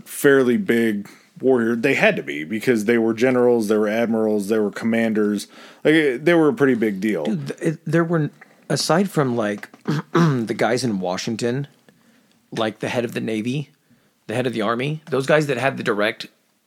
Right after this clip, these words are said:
Speaker 2: like, the direct communication, like the chiefs of staff.
Speaker 1: Mm-hmm.
Speaker 2: These guys, it didn't get much bigger than the roles that these guys were in.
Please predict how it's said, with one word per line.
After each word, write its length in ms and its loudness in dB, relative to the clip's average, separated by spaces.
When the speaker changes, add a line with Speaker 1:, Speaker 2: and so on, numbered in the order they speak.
Speaker 2:
like, 240 -4
the 100 -4
direct 400 -4
communication, 520 -6
like 140 -4
the 80 -4
chiefs 280 -4
of 60 -12
staff. 400 -8
Speaker 1:
Mm-hmm. 400 0
Speaker 2:
These 320 0
guys, 280 2
it 80 -2
didn't 220 2
get 120 0
much 240 -4
bigger 240 0
than 460 -12
the 260 -6
roles 300 0
that 140 -4
these 200 -4
guys 240 -4
were 140 -8
in. 380 -10